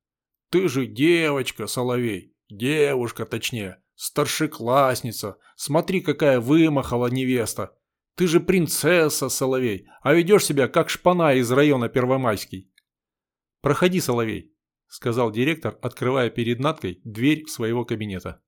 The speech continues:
Натка вошла в этот страшный кабинет и удивилась, увидев, что возле директорского стола на стуле с красной тканевой обивкой, на которой обычно боцман усаживал Натку, прежде чем отчитать за очередные художества,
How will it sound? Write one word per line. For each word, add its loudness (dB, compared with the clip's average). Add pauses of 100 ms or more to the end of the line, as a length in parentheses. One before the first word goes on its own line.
(520)
Натка -2
вошла -2
в 0
этот -4
страшный -4
кабинет -6 (240)
и -6
удивилась, 0
увидев, -4 (200)
что -2
возле 0
директорского -2
стола -4 (140)
на -2
стуле -4
с -8
красной -2
тканевой 0
обивкой, -4
на -6
которой -2
обычно -4
боцман -4
усаживал -2
Натку, -6 (340)
прежде 0
чем -6
отчитать -2
за -2
очередные -4
художества, -6